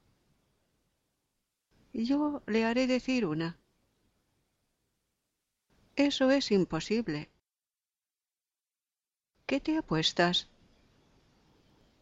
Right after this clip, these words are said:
"La mitad de nuestras fincas". "Trato hecho". El amigo del patrón empleó todos los medios posibles para hacer mentir al vaquero.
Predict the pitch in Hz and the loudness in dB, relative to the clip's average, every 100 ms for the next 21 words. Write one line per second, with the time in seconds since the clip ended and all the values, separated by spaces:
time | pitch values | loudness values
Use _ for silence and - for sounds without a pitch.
0 | _ _ _ 220 220 220 233 277 277 262 | _ _ _ 2 4 4 2 2 4 4
1 | 262 - 247 233 - 165 165 165 160 - | 2 0 -4 -4 -4 -4 -2 -4 -4 -8
2 | _ _ _ _ _ _ _ _ _ _ | _ _ _ _ _ _ _ _ _ _
3 | _ _ _ _ _ _ _ _ _ 165 | _ _ _ _ _ _ _ _ _ 0
4 | 160 - 180 220 - 156 - _ _ _ | 0 0 0 0 -2 -8 -10 _ _ _
5 | _ _ _ _ _ _ _ _ _ _ | _ _ _ _ _ _ _ _ _ _
6 | _ _ _ _ _ _ _ _ _ _ | _ _ _ _ _ _ _ _ _ _
7 | _ _ _ 175 165 160 165 165 165 165 | _ _ _ 0 2 6 6 6 4 4
8 | - 180 - 185 180 - _ _ _ 190 | 2 -2 4 4 4 -2 _ _ _ 4
9 | 185 196 220 247 220 - - 247 196 165 | 4 4 4 4 0 -6 0 2 4 2
10 | 151 180 180 175 - 196 202 165 175 175 | 4 4 6 4 2 2 4 4 2 2
11 | - - - 160 156 180 170 165 151 165 | -8 -4 0 0 2 4 6 6 4 4
12 | 156 156 156 - 156 156 | 4 2 0 0 -2 -4